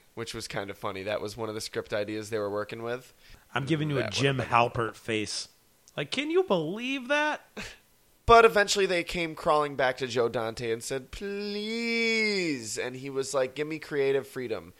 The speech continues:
Speaker 1: They were like, "Fine." And he was like, "No, no, no. Complete creative freedom."
Speaker 2: <laughs> "We don't know how to write."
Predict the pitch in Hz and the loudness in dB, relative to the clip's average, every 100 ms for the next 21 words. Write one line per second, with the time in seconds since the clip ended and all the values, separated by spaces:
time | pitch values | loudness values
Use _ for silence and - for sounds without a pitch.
0 | _ - 151 147 - 170 139 104 90 _ | _ 0 2 2 2 2 2 0 -10 _
1 | - 120 131 127 110 135 131 127 107 95 | -14 -8 -4 -2 -2 -4 -2 -2 -2 -4
2 | - _ - 143 123 - - 143 151 160 | -14 _ -8 -8 -6 -8 -6 -2 -2 -4
3 | - - - - _ _ - 127 113 104 | -8 -6 -6 -8 _ _ -14 -6 -4 -4
4 | 92 87 107 85 - - - - 190 - | -4 -8 -12 -10 -12 -16 -14 -2 -2 -2
5 | - _ _ - 180 - - - _ 269 | -10 _ _ -10 -10 -10 -20 -20 _ -4
6 | 285 277 269 262 262 269 247 240 240 233 | 0 2 2 2 2 2 4 4 4 2
7 | 233 233 240 233 - | 4 6 4 2 -2